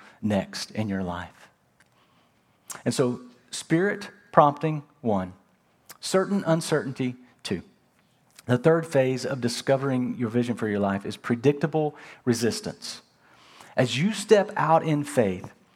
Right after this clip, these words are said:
and mark this on the calendar, your spiritual enemy is gonna come to take you out or do something to interrupt it. It's gonna be a stumbling block to throw you off course.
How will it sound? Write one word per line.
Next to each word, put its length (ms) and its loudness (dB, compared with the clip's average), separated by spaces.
and 180 0
mark 500 0
this 240 2
on 260 2
the 80 -2
calendar, 600 -2
your 160 4
spiritual 560 0
enemy 400 0
is 160 2
gonna 240 2
come 480 0
to 100 0
take 440 -2
you 180 -2
out 400 2
or 400 0
do 220 2
something 520 0
to 140 -2
interrupt 480 0
it. 140 0
It's 140 -6
gonna 160 2
be 120 0
a 60 0
stumbling 600 2
block 460 -2
to 80 6
throw 240 2
you 240 0
off 180 0
course. 540 -6